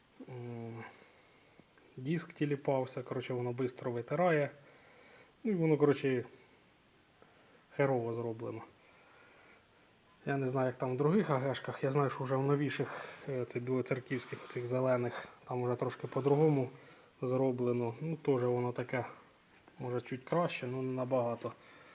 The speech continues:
Мені ото в Б Д Ф-ки синенькою, в Дніпрожинській їх роблять.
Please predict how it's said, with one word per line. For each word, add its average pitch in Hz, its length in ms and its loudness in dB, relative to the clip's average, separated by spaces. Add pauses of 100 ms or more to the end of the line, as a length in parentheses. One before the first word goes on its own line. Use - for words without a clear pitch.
(340)
Мені 143 180 6
ото 139 180 4
в 127 80 2
Б 135 140 2
Д 139 260 6
Ф-ки 117 340 -2 (280)
синенькою, 120 720 0
в - 280 -12
Дніпрожинській 123 720 -2
їх 113 160 -4
роблять. 123 460 0